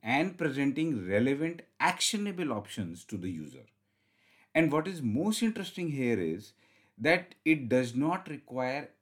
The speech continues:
any integration with the apps or devices that you might be using. The O S requires you to log into their web portal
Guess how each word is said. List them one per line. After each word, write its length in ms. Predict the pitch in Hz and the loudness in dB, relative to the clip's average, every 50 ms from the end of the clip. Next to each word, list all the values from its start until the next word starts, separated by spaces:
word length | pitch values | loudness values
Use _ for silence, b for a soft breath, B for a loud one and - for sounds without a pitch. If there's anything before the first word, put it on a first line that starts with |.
| _ _ | _ _
any 420 | - 185 208 220 226 226 226 220 208 | -6 -2 2 4 6 6 6 4 2
integration 920 | - 160 156 143 - 131 123 98 98 98 98 98 - - 98 82 78 78 82 - 87 | 4 4 4 6 6 4 2 2 2 0 0 0 -2 -2 -4 -4 -6 -8 -10 -12 -10
with 160 | 98 101 107 | -8 -4 0
the 200 | 123 139 - - _ - | 0 0 0 -2 _ -2
apps 480 | 107 117 131 156 185 - - - - - _ _ - | 0 2 2 2 0 0 -4 -12 -16 -18 _ _ -8
or 200 | 117 135 175 196 | -4 -2 -2 -2
devices 800 | 185 185 175 147 123 104 101 101 - 110 85 80 87 90 - _ - 92 | 0 0 2 2 2 2 0 -2 -2 -4 -4 -4 -6 -10 -14 _ -6 -2
that 240 | 107 117 120 117 | 0 0 0 2
you 100 | 127 127 | 2 4
might 220 | 120 110 101 98 90 | 6 6 4 2 0
be 80 | 87 | -4
using. 320 | 80 80 76 69 - - - - _ _ _ _ _ _ _ _ _ _ _ _ _ _ - | -8 -8 -10 -10 -12 -18 -20 -20 _ _ _ _ _ _ _ _ _ _ _ _ _ _ -2
The 200 | 104 127 156 151 151 | 2 2 2 4 4
O 160 | 147 143 175 | 6 8 8
S 200 | 196 208 202 - | 8 8 6 2
requires 520 | 151 123 110 - 123 123 131 160 165 165 175 | -2 -2 0 2 4 4 4 4 2 -2 -4
you 60 | 170 | -4
to 120 | 170 180 | -2 0
log 320 | 160 131 107 98 104 113 135 | 2 4 4 4 4 4 2
into 200 | 143 147 147 139 | 0 0 0 -2
their 160 | 123 143 123 | -2 -2 -2
web 320 | 101 87 98 104 101 - | 0 2 2 2 2 2
portal 400 | - 123 123 - - 90 76 73 | 0 0 0 0 -2 -4 -4 -4